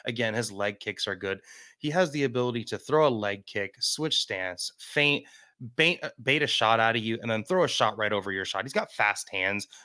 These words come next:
good reflexes. He's getting a little bit older, but again, he didn't start M M A until late in his life, and he, he's kind of, you know, another one of those anomaly, one of one type dudes that has the ability to even, you know, in his mid-thirties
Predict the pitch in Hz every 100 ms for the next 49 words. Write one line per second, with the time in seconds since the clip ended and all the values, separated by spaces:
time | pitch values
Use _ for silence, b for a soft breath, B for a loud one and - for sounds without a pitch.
0 | B 165 131 110 101 113 107 - 113 -
1 | B B B 220 226 294 247 226 220 208
2 | - 143 147 175 240 247 - B - 180
3 | 175 185 185 208 151 - 131 127 - 131
4 | 127 127 131 127 120 117 123 123 117 117
5 | 120 117 123 123 135 127 139 117 - 135
6 | 131 117 123 120 123 143 139 135 123 110
7 | 104 120 131 117 110 101 113 98 104 117
8 | 113 117 101 - 101 110 107 - B B
9 | B - 101 107 - 117 113 110 110 113
10 | 120 113 98 120 110 113 110 107 104 107
11 | 104 107 113 - 113 107 117 127 113 104